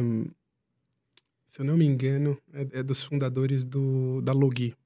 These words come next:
que é, hum, o, o primeiro, a primeira ótica é se há uma dor relevante que impacta muita gente, que pode ser disruptado com tecnologia. Se, se essas três respostas são sim, a próxima é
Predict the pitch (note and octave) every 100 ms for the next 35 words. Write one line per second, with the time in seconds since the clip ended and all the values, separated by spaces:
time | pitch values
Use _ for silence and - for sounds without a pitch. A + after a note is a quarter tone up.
0 | _ _ _ _ _ _ _ _ _ -
1 | _ C#3 C3+ B2+ B2+ A#2+ A#2 A2+ G#2+ C3
2 | C#3 D3 D3 F3 E3+ C#3+ C3+ - C#3+ D3+
3 | F3 D3 E3 E3 F3 D#3+ D#3+ - D3+ D3+
4 | F3 D3+ C#3+ D#3 D#3 C3 A#2+ C3+ D3+ -
5 | - C#3 D3 D3+ - C#3+ D3 C3 B2 C#3
6 | C#3+ - C#3+ - C3+ - - C#3 - -
7 | - B2+ C#3 C3+ C3+ C3 B2+ A#2+ A#2+ -
8 | _ _ _ _ _ _ - - - -
9 | - D#3+ E3+ F3 F3 - E3 G3+ F3 -
10 | - D3+ C3+ - C3+ - C3 A#2+ - D#3+
11 | E3 - _ _ _ C3 - C#3 D3+ E3
12 | - F#3 F#3 D#3+ C3+